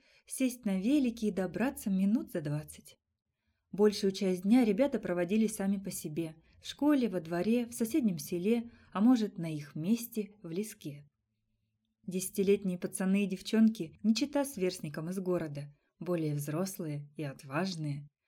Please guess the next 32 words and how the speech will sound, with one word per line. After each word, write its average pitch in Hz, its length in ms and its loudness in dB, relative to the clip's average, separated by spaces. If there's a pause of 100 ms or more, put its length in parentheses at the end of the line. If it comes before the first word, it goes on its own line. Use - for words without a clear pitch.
(220)
по 262 120 0
крайней 269 360 2
мере, 160 300 -2
с - 120 -10
виду. 143 380 -6 (580)
Однако 202 380 0
родители 214 520 0
все 208 240 0
равно 160 380 -2
запрещали 220 600 -2
им 175 100 -4
плавать, 233 560 -4
пока 175 320 -4
вода 175 300 -2
не 156 120 -2
нагреется. 151 680 -6 (580)
Все 208 240 4
из 196 100 0
компании 196 600 2
тайком 190 560 4
от - 160 -6
предков 220 580 0
уже 226 240 2
в 269 80 0
двадцатых 202 540 -4
числах 185 480 -4
мая 185 420 -2 (220)
открыли, 226 520 0
что 220 200 -6
называется, 170 580 -6
купальный 156 500 -6
сезон. 143 560 -8